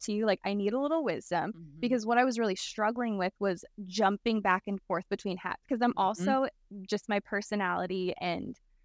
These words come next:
Speaker 1: um, I am very all or nothing. I don't do well. It's not that I'm not good at multitasking. I totally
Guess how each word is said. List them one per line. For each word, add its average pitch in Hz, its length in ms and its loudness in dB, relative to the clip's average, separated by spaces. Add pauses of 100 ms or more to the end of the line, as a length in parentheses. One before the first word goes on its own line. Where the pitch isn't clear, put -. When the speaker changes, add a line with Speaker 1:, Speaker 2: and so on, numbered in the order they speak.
(220)
Speaker 1:
um, 180 440 0 (800)
I 202 200 6
am 240 260 2
very 202 380 0 (200)
all 208 340 -2
or 185 120 -2
nothing. 302 540 -2 (120)
I 226 80 4
don't 208 360 2
do 247 200 -2
well. 208 220 2
It's - 120 -6
not 320 160 0
that 466 100 -2
I'm 427 80 2
not 254 260 2
good 202 140 0
at - 100 -2
multitasking. 240 800 -2
I 208 80 0
totally 208 420 -4